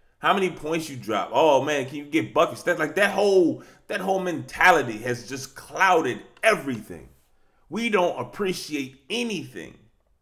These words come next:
We got Bama's telling you that Russell Westbrook is better than Jason Kidd or John Stockton because of counting stats. We got Bama saying,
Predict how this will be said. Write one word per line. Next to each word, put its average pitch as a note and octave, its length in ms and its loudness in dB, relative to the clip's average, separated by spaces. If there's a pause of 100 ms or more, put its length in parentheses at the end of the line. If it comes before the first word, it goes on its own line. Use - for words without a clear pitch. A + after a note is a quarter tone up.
(1200)
We B3 220 0
got A3+ 260 8
Bama's G#3+ 320 4
telling G3 320 -2
you F#3 100 -6
that D3+ 220 -2
Russell G3+ 420 -2
Westbrook F#3 440 -4
is B2 100 -8
better F3+ 300 2
than D#3+ 160 -6
Jason F3 320 -4
Kidd F3+ 220 -4
or D3+ 100 -4
John E3 260 -2
Stockton - 540 -6 (1700)
because D3+ 200 -2
of B2 80 -8
counting F#3+ 340 0
stats. - 560 -12 (1300)
We G3 140 4
got A3+ 260 10
Bama G#3+ 240 8
saying, G3+ 400 0